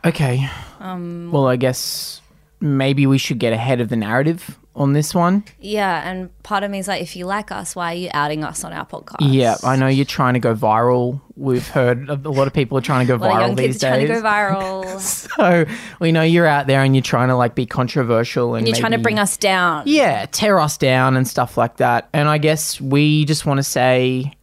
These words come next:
Speaker 1: first of all,
Speaker 2: If I called you a nerd, that's 'cause you're a fucking nerd.
Speaker 1: Yeah. That's an observation <laughs> that she made.
Speaker 2: And that's
Speaker 1: As a
Speaker 2: something I've,
Speaker 1: woman,
Speaker 2: as a woman,
Speaker 1: as
Speaker 2: I've,
Speaker 1: a woman.
Speaker 2: I've noticed that you are a nerd.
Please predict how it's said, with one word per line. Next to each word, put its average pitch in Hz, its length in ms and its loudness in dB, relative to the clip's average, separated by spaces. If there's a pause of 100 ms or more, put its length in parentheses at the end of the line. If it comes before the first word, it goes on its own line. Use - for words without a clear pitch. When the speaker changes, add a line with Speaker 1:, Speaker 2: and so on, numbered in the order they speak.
(600)
Speaker 1:
first - 500 -2
of 226 100 0
all, 160 460 4 (560)
Speaker 2:
If 208 140 -4
I 202 60 -2
called 202 280 -2
you 269 100 0
a 294 60 2
nerd, 233 460 2 (360)
that's - 360 -4
'cause 190 400 -8
you're 175 240 -2
a 185 60 -4
fucking 240 420 -6
nerd. 269 340 0
Speaker 1:
Yeah. 131 280 0 (960)
That's 151 280 -2
an 165 60 2
observation 139 680 0 (160)
<laughs> - 140 -20
that 139 180 -2
she 135 200 0
made. 113 380 0
Speaker 2:
And 220 140 0
that's - 400 -2
Speaker 1:
As 156 200 2
a - 20 2
Speaker 2:
something 202 100 4
I've, 180 140 4
Speaker 1:
woman, 202 220 4
Speaker 2:
as 175 140 4
a 320 80 2
woman, 359 480 0
Speaker 1:
as 165 260 2
Speaker 2:
I've, 175 100 2
Speaker 1:
a - 20 2
woman. 156 220 2
Speaker 2:
I've 196 140 -2
noticed 202 480 -4
that - 180 -10 (140)
you 226 320 -6
are 240 240 0
a 285 40 -4
nerd. 302 440 -4